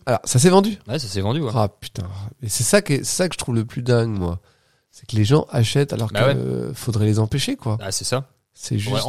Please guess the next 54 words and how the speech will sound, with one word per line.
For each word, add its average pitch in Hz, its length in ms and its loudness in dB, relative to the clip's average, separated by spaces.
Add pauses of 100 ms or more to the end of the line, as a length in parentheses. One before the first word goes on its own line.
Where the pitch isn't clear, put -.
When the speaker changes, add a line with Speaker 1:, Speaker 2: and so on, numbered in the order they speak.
Speaker 2:
empêcher 117 280 -4
la 98 80 -2
vente, 127 220 -10
quoi, 92 120 -6
directement, 95 520 -6
quoi. 107 140 -18 (100)
Speaker 1:
Mais 98 180 -2
bon, 101 220 0
Speaker 2:
Et - 20 -6
tu 98 60 -6
Speaker 1:
après 95 180 -4
Speaker 2:
peux 104 80 -2
pas 98 100 -6
contrôler 92 380 -6
tout - 100 -8
non 90 140 -6
plus, 107 140 -6
quoi, 92 120 -6
donc 87 140 -6
Speaker 1:
Non, 143 100 4
mais 127 60 -2
ça, 196 100 4
Speaker 2:
c'est 170 60 2
Speaker 1:
mais 147 80 6
de 127 40 2
toute 160 120 0
manière, 202 260 4 (320)
je 120 160 -2
comprends, 147 380 0
en - 40 2
fait, 151 140 0
quand, 104 300 -4
euh, 98 80 -2 (280)
je - 120 -12
comprends 147 420 6
qu'on 110 240 -2
en 104 100 4
veuille, 110 400 4 (480)
alors, 85 280 -6
euh, 82 180 -6 (440)
à 101 100 -4
des 104 120 2
gens, 120 200 4
qu'on 127 100 -8
soit 107 160 0
énervé 104 320 2
quand - 220 -6
on - 20 -2
n'arrive 87 280 -2
pas 110 100 0
à 98 60 2
avoir 98 420 0
son - 160 -6
pass. 151 320 2